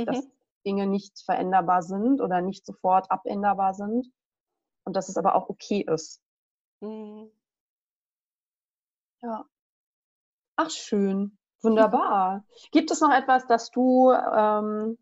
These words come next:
Speaker 1: ja, sagen möchtest, das du mitteilen möchtest?
Speaker 2: Ja, mir fällt gerade noch eine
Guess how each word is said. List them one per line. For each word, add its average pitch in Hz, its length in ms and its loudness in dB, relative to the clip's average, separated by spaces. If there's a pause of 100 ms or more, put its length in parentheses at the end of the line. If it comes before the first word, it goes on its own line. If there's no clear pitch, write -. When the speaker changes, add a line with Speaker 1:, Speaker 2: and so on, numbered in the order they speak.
Speaker 1:
ja, 220 200 4
sagen 226 280 4
möchtest, 262 280 -2
das 208 120 -8
du 220 100 -6
mitteilen 226 440 -2
möchtest? 247 580 -6 (1400)
Speaker 2:
Ja, 190 220 -2
mir 190 160 -6
fällt 214 260 -8
gerade 214 260 -6
noch 214 240 -8
eine 202 280 -6